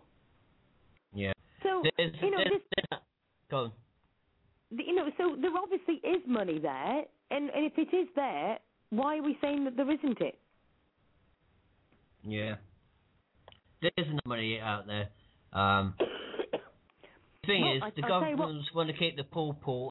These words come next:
Speaker 1: and they wanna make the rich rich. That's a fact.
Speaker 2: Yep. And, and the other thing is, we always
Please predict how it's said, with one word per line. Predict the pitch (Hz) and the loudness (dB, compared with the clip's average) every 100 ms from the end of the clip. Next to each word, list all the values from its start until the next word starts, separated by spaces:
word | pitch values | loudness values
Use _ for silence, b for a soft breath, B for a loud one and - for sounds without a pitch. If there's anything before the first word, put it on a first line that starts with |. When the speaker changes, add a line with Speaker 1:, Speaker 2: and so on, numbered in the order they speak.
| - | -8
Speaker 1:
and | 123 | -6
they | 131 | -2
wanna | 127 127 | -2 -2
make | 127 120 | -4 -6
the | - | -8
rich | - - - | -8 -6 -6
rich. | 110 - - - _ _ _ _ _ - | -8 -10 -14 -14 _ _ _ _ _ -2
That's | 117 101 | -2 -2
a | - | -4
fact. | - - - - _ _ - _ _ _ - | -4 -4 -10 -20 _ _ -20 _ _ _ -4
Speaker 2:
Yep. | 226 226 - _ B B - | -2 -2 -6 _ B B -8
And, | 311 | -4
and | 294 330 | -2 2
the | 392 | 2
other | 381 | 2
thing | 311 220 | 0 0
is, | 180 202 240 | -2 -4 0
we | 277 | 2
always | 349 392 | 4 2